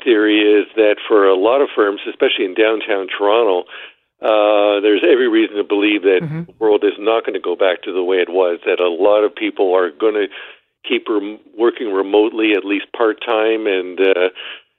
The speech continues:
Speaker 1: you know, those firms, particularly in downtown, that rely on servicing these large office towers and, and the workers in them,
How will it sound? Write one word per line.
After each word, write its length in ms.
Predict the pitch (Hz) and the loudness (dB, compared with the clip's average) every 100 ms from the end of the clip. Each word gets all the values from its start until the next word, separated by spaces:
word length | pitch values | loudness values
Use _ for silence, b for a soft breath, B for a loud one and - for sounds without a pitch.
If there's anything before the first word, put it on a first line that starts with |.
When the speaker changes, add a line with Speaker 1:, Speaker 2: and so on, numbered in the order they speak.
| _ | _
Speaker 1:
you 80 | 147 | -2
know, 120 | 113 104 | -2 2
those 240 | 156 180 - - - | 4 4 0 -10 2
firms, 400 | 143 131 110 117 - | 2 4 0 -2 -4
particularly 340 | 110 107 120 95 | -2 0 -2 0
in 80 | |
downtown, 600 | 110 107 95 123 120 107 | 0 0 -2 0 0 0
that 180 | 98 92 - | 0 0 -4
rely 600 | 95 107 107 - 104 110 | -12 -4 -2 2 2 2
on 200 | 107 95 92 - | 0 -4 -4 -2
servicing 560 | 113 107 - 104 98 - B B - | 0 -2 -4 -6 -6 -14 B B -6
these 180 | 101 85 | -6 -2
large 380 | 95 101 107 107 | 2 2 2 0
office 340 | 104 113 101 - | 0 0 -2 -4
towers 400 | 107 90 87 90 - - - | -2 0 0 -4 -10 -18 -14
and, 180 | 95 92 | -12 -8
and 200 | - 85 | -6 -6
the 60 | 80 | -2
workers 400 | 98 - 104 82 | 0 0 -4 -2
in 180 | 110 101 | -2 -2
them, 200 | 85 | -8